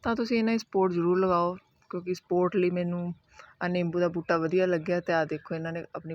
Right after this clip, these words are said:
ਪਕੜ ਬਣਾ ਰੱਖੀ ਹੈ। ਤੇ ਇੱਧਰ ਨੂੰ ਵੀ ਸ-, ਮੈਂ ਸਪੋਰਟ ਰੱਖੀ ਸੀ, ਦੇਖੋ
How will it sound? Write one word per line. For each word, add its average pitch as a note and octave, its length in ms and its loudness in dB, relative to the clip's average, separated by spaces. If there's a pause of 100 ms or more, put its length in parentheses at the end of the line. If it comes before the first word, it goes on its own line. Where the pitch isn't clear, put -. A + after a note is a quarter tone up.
ਪਕੜ D#3+ 260 -6
ਬਣਾ D3+ 340 -4
ਰੱਖੀ D#3+ 380 -6
ਹੈ। F#3+ 80 -8 (1000)
ਤੇ D#3 160 2
ਇੱਧਰ E3 320 2
ਨੂੰ F#3 140 0
ਵੀ F3+ 100 0
ਸ-, - 100 -14 (500)
ਮੈਂ G#3+ 160 -4
ਸਪੋਰਟ E3 360 -4
ਰੱਖੀ E3+ 280 -4
ਸੀ, G3 160 -6
ਦੇਖੋ E3+ 380 -4